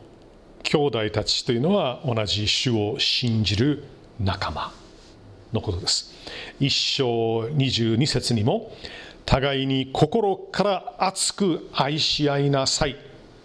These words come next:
と書かれています。ヨハネも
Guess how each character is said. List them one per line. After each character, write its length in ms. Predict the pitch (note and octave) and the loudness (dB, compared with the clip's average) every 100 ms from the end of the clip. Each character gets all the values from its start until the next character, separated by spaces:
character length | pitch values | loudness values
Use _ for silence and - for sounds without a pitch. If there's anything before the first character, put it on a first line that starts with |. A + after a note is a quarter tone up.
| - - - - | -20 -20 -18 -2
と 260 | G#2+ G2+ - | -2 -2 -6
書 100 | - | -2
か 100 | G#2+ | -2
れ 120 | F#2 | -4
て 180 | F#2+ F#2+ | -4 -4
い 80 | F2+ | -2
ま 100 | F2 | -2
す。 360 | - - - - - - - - - - - - - - - - | -4 -8 -20 -20 -20 -20 -20 -18 -16 -18 -18 -20 -20 -20 -8 -2
ヨ 120 | G3 | 0
ハ 120 | F#3+ | 2
ネ 120 | D#3+ | 0
も 380 | C3 B2+ A#2 - | 0 0 -2 -4